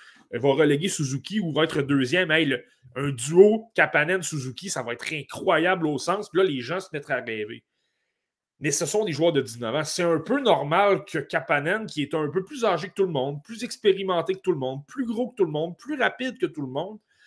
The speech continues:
ben, soudainement montre un petit peu plus d'attaque puis qu'il crée des choses.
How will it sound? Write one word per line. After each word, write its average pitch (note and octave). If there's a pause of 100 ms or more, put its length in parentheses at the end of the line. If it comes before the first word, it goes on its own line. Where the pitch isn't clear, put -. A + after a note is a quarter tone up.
(580)
ben, D#3
soudainement F#3+
montre F3+
un E3
petit -
peu E3+
plus F#3
d'attaque E3 (500)
puis -
qu'il -
crée F#3+
des D#3+
choses. F3